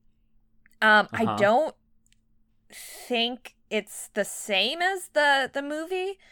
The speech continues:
Speaker 1: I haven't
Speaker 2: Hmm.
Speaker 1: seen it. I know there's a Clue play, and how it works is that they draw an ending at the beginning of the play. And so nobody knows what the, no one in the cast knows what the ending is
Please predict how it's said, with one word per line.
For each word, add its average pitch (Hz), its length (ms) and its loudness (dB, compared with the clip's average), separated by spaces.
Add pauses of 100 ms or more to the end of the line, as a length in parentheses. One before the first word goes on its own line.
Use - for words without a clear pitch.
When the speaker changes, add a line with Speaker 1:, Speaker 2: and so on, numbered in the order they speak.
(140)
Speaker 1:
I 226 100 -2
haven't 277 280 4
Speaker 2:
Hmm. 196 80 -10
Speaker 1:
seen 269 160 -6
it. 269 140 2
I 226 80 4
know 233 180 2
there's 285 200 0
a - 40 -18
Clue 240 220 -6
play, 202 400 4
and 202 340 0
how 202 420 4
it - 220 0
works 202 480 0
is 196 200 -4
that 175 420 4 (1300)
they 190 400 4
draw 190 680 6
an 185 200 -6
ending 175 680 -2 (600)
at 180 180 0
the 196 60 -6
beginning 175 360 -4
of 156 100 -2
the 165 80 -2
play. 156 580 0 (580)
And 185 240 -2
so 185 380 4
nobody 190 420 0
knows 180 480 -2
what 180 200 0
the, 175 280 -8
no 220 220 4
one 262 160 4
in 220 140 -2
the 196 60 4
cast 220 500 4
knows 202 340 2
what 185 140 -2
the - 160 -6
ending 185 340 -2
is 165 500 -6